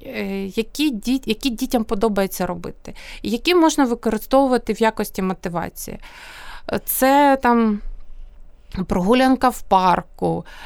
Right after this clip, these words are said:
е, додаткова гра з мамою. Е, д-, діти шалено, в мене особисто мої діти, вони просто шаленіють від того, коли,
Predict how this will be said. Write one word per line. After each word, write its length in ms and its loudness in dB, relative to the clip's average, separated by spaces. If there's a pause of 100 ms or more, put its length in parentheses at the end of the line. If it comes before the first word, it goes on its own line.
(140)
е, 520 -4
додаткова 680 2
гра 320 4
з 160 -2
мамою. 880 4 (500)
Е, 460 -6 (580)
д-, 580 -10
діти 380 0
шалено, 960 4
в 40 0
мене 460 0
особисто 460 -2
мої 300 2
діти, 360 -2
вони 240 -2
просто 340 -2
шаленіють 600 0
від 120 -6
того, 300 2
коли, 380 0